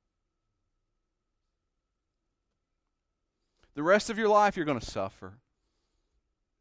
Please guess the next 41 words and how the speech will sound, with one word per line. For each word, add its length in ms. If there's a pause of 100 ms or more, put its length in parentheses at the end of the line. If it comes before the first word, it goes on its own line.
(120)
You're 160
gonna 140
be 140
waiting, 600 (180)
and 120
you're 80
gonna 160
wait 560
and 180
long 480
for 220
a 100
blessing 640
in 120
your 180
life 400
that 140
will 120
never 400
come." 480 (1900)
If 140
God 200
tells 280
you 120
that, 440 (320)
is 100
he 80
still 320
good? 540 (3000)
See, 120
God 240
is 120
clearly 520
at 100
work, 340
and 100
he 60
clearly 500
has 200
a 80
plan. 560